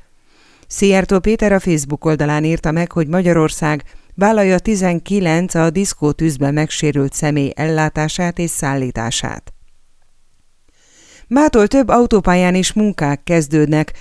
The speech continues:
A tervek szerint az M hármas, M hetes, M egyes, M harmincötös pályákon lesz a legtöbb munka,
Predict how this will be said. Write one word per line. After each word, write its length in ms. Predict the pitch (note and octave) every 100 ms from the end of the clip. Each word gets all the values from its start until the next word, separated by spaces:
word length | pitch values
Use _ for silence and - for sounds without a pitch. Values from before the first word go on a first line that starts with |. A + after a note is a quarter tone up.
| -
A 160 | - D3+
tervek 400 | F3+ A#3 B3 B3
szerint 400 | - E3 F3+ F3+
az 180 | D#3+ - G3+
M 20 | A3+
hármas, 480 | F#3+ E3 D3 D3 - F#3+
M 60 |
hetes, 420 | F#3+ F3 E3 C#3+ - F3
M 60 | G3
egyes, 500 | F#3 C#3+ D#3 D#3 - - - - G#3+
M 20 | G#3
harmincötös 1000 | E3+ F3+ E3 D#3 C#3+ - F3+ D#3+ C#3+ -
pályákon 580 | - D#3 D#3 D3 D3
lesz 220 | D3+ D3+ -
a 80 |
legtöbb 600 | D3 D#3 - - D#3+ D#3
munka, 460 | D#3 D#3+ D#3+ F3 G3+